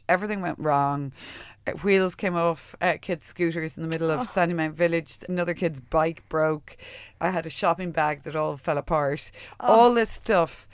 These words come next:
Speaker 1: And then actually somebody, it was an acquaintance of ours, passed away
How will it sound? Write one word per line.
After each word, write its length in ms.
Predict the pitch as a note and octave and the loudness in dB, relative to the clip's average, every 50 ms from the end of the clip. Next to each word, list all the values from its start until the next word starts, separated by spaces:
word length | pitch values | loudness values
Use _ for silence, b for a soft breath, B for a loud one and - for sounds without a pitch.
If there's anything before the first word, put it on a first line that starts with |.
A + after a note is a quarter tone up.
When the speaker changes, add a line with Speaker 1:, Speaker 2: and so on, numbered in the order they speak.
| B B B B B B | B B B B B B
Speaker 1:
And 140 | E3+ F3 F3+ | 0 2 2
then 180 | F3 F3 E3+ - - | 2 2 2 0 2
actually 460 | - G3 G3 - - - F3 D#3+ D3 | 2 2 0 -2 -8 -6 -6 -6 -6
somebody, 640 | - - E3+ D#3+ D#3 D#3+ D3+ D#3 D3+ D3 C#3 C#3+ - - - - - | -6 -6 -4 -4 -4 -4 -4 -4 -4 -4 -4 -6 -8 -14 -16 -10 -8
it 120 | D#3 D3 | -6 -6
was 280 | D3+ D#3 D3 - - - _ _ _ - | -6 -8 -10 -12 -18 -20 _ _ _ -20
an 60 | - - - | -20 -20 -14
acquaintance 420 | - - D#3+ D#3 - - D3+ - | -10 -6 -6 -6 -6 -6 -8 -8
of 100 | D3 D3 | -6 -6
ours, 420 | D3+ C#3 C#3 C#3 C#3 - - - - - - _ _ - | -4 -2 -2 -4 -4 -8 -14 -18 -20 -20 -20 _ _ -10
passed 280 | D#3 D3+ D3+ - - | -6 -6 -6 -6 -6
away 400 | E3+ D#3 C#3+ C#3 C3+ C3+ D#3 C#3+ | -4 -4 -2 -2 -2 -4 -4 -6